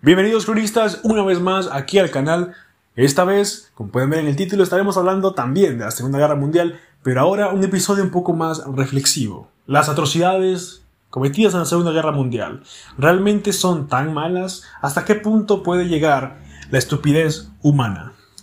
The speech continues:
¿Y por qué empiezo así? Bueno, hay mucha gente, especialmente estos pseudo conocedores de la historia, estos portaestandartes del post-, de la posverdad,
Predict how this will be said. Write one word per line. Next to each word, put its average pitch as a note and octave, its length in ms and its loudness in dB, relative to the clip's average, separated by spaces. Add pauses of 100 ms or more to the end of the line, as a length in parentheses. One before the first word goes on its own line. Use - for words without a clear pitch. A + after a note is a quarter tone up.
(580)
¿Y C#3 40 -6
por C#3+ 140 -2
qué F#3+ 80 2
empiezo G3 240 0
así? F#3 260 -2 (800)
Bueno, G#3+ 240 4
hay F#3+ 80 0
mucha G3 260 0
gente, D3 480 0
especialmente C#3+ 920 -2 (560)
estos C#3 720 0
pseudo E3 440 0
conocedores E3 720 0
de D#3+ 100 0
la D3 60 -2
historia, C3+ 680 -2 (480)
estos C#3 1160 -4 (580)
portaestandartes F3 1120 -2
del C3 480 -2 (1120)
post-, D#3+ 440 2
de F3 120 4
la D3+ 140 0
posverdad, D#3+ 720 2